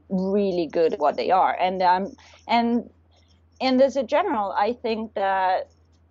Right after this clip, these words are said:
with them, I never had any problems. With the Peshmerga, you can see that they have a more kind of Western mentality, if you see what I mean. So they were, uh, like,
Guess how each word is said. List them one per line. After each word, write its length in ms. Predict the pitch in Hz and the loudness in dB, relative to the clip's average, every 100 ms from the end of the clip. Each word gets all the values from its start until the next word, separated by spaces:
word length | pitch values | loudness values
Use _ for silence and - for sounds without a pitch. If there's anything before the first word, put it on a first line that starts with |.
| _ _ _ _ _ _ _ _ _ _ 240 | _ _ _ _ _ _ _ _ _ _ -2
with 180 | 247 | 0
them, 180 | 208 294 | 2 2
I 80 | 320 | 0
never 420 | 294 262 240 220 | -2 -2 0 0
had 180 | 196 196 | 0 -2
any 160 | 190 196 | -4 -8
problems. 480 | - 202 269 277 - | -8 -4 -4 -6 -6
With 200 | 240 220 | -4 0
the 80 | 277 | 0
Peshmerga, 760 | - 254 214 190 226 254 302 - _ | -2 -14 -12 -10 -6 -4 -4 -6 _
you 140 | - 220 | -12 -10
can 200 | 240 226 | -8 -8
see 240 | - 240 | -6 -6
that 140 | 240 196 | -2 0
they 140 | 190 | 0
have 240 | 226 208 190 | 2 0 0
a 80 | |
more 340 | 196 196 202 190 | -4 -4 -4 -6
kind 300 | 220 190 190 | -6 -10 -8
of 100 | 185 | -10
Western 800 | 175 175 170 180 - 202 208 208 | -12 -6 -4 -4 -6 -8 -4 -4
mentality, 800 | 196 196 185 185 208 220 233 233 | -6 -6 -4 -2 -2 -2 -4 -4
if 160 | 190 185 | -6 -10
you 80 | |
see 200 | 170 - | -10 -6
what 180 | 180 180 | -2 0
I 80 | 180 | -2
mean. 380 | 175 175 214 202 | -4 -4 -2 -4
So 520 | - - 190 196 196 | -4 2 6 6 4
they 160 | 185 180 | 2 0
were, 440 | 190 185 180 170 - - - - | 0 0 0 -4 -12 -20 -10 0
uh, 640 | 214 208 190 185 180 160 165 | 4 4 4 0 -2 -4 -2
like, 480 | 180 175 175 - | 0 0 -2 -10